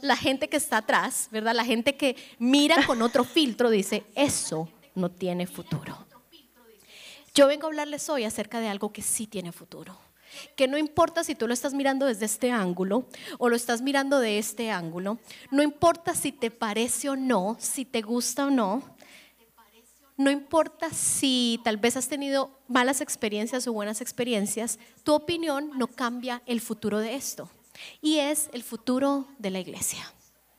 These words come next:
Porque la iglesia, hermanos, sí tiene futuro. Y durante todo este tiempo de la pandemia, durante estos últimos dos años y medio, hay muchas personas que se han preguntado,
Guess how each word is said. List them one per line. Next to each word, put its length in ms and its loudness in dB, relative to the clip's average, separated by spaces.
Porque 260 0
la 80 0
iglesia, 400 0
hermanos, 600 -8
sí 180 -4
tiene 280 -2
futuro. 520 -10
Y 400 4
durante 360 -2
todo 300 4
este 220 -4
tiempo 420 -4
de 80 -4
la 80 -4
pandemia, 640 -4
durante 280 0
estos 180 -8
últimos 400 -6
dos 240 -2
años 360 -2
y 40 -4
medio, 460 -2
hay 100 0
muchas 480 -2
personas 500 -4
que 120 -4
se 100 -6
han 140 -4
preguntado, 680 -6